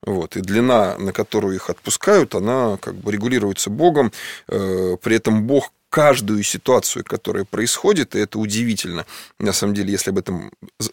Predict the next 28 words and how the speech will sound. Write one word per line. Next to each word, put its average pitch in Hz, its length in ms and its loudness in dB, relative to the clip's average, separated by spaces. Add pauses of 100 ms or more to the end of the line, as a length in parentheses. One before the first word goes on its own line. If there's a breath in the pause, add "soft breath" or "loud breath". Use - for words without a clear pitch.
(160)
как 98 200 -6
бы 98 80 0
задуматься, 131 540 2
становится 104 580 -2
удивительно, 113 680 -2
какой - 360 -4
у 110 40 -2
нас 101 200 -2
Господь. - 460 -6 (440 loud breath)
Каждое 135 420 6
случающееся 107 1200 2 (260 loud breath)
мелкое 127 600 4
событие 113 540 0
во 95 140 -4
всей 110 300 0
Вселенной 170 580 2
Бог 113 280 2
разворачивает 101 800 0
так, 190 200 4
чтобы 98 240 -6
все - 200 -2
привести 107 420 -4
в - 60 -8
конечном 110 520 -2
счете - 320 -2
к - 60 -12
хорошему - 460 -6
концу. - 380 -8